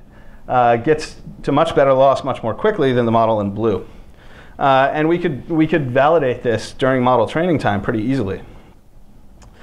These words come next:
Uh, so, you know, each of the, the points in our hyperparameter space, if we're talking about that s-, that search space, that grid I talked about, uh, it represents training a full model. But, uh, in fact, we might not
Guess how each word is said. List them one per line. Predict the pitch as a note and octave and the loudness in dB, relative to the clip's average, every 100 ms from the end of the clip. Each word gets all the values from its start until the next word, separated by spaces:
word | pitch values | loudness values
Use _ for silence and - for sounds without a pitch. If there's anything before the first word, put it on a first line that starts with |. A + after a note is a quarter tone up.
| - - - | -20 -20 -2
Uh, | C#3+ C#3+ D3 | 2 4 4
so, | C#3+ F3+ D#3+ D#3+ | 2 4 4 4
you | D#3+ | 0
know, | C3+ C3 F3+ | 0 0 -4
each | G3+ A3 | -4 -2
of | F3 | 2
the, | C#3 B2+ C3 | 2 2 0
the | - | -2
points | G3 F#3+ F3 | 0 0 0
in | |
our | B2+ | 0
hyperparameter | D3 F#3+ F3+ C#3+ A#2 A2+ G#2+ | 2 2 0 2 2 2 -2
space, | - A2+ G#2+ A#2 | 0 0 0 -2
if | A#2 | -2
we're | |
talking | G#2+ C#3 C3+ | 0 0 2
about | A2+ G#2+ | 2 2
that | G#2 G2+ | 0 -4
s-, | - - | -10 -8
that | A#2+ G2+ | -4 -4
search | - D#3 - | 0 0 0
space, | A2 G2 | -4 -4
that | - F#2+ | -6 -2
grid | D#3 E3+ | 0 2
I | |
talked | A#2+ G2+ - | 0 -4 -6
about, | F#2+ F#2 - - - - - - | -8 -8 -8 -16 -20 -20 -20 -4
uh, | B2 A#2+ A#2 A2+ A2+ - | 0 2 2 0 -2 -4
it | |
represents | C#3+ D#3+ E3 D3+ C3 | 0 2 2 0 0
training | - C3 B2 | -2 0 0
a | A2 | -2
full | - A2 | -2 -2
model. | G#2+ B2 G2 - - - - - C3 | 2 2 2 -4 -14 -20 -20 -20 -2
But, | C3+ C#3+ D3+ | 2 2 4
uh, | C3+ B2+ C3+ | 4 4 2
in | D3 | 0
fact, | G#3+ A#3+ B3 | 0 0 2
we | E3 | 0
might | E3+ D#3 | 2 0
not | C3+ D3 D3 - | 0 0 0 -6